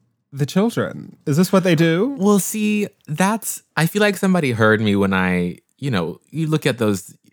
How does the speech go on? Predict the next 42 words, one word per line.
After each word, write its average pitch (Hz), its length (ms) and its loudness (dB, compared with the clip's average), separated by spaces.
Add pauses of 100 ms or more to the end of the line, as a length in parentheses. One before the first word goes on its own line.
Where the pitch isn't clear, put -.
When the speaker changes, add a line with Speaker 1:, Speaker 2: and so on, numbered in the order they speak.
(800)
Speaker 2:
movies 120 320 2
from 113 100 0
the 104 100 4
eighties 101 360 2
about 90 240 0
high 98 160 2
school, 98 280 2
and 95 80 2
you're 95 100 2
like, 90 260 -2
"Well, 80 120 -10
this 90 220 -4
isn't 76 240 -8
what 69 160 -12
it's - 180 -20
like. 73 280 -10 (280)
Like, - 260 -4
this 113 180 0
just 98 180 -4
isn't 92 240 -4
what 90 160 -4
it's 85 160 -6
like." 196 320 4
Speaker 1:
<laughs> - 380 -8
Speaker 2:
And 131 80 0
I 135 60 2
feel 160 120 -2
like 147 140 2
somebody 135 400 0
heard 110 300 2
me 92 400 2
thinking 98 340 -2
those 92 160 0
thoughts 95 320 2
and 98 100 -2
then 92 80 0
was 92 120 -2
like, 98 220 -4
"Well, 127 60 -8
then 143 120 0
here's 147 260 2
Euphoria." 113 640 2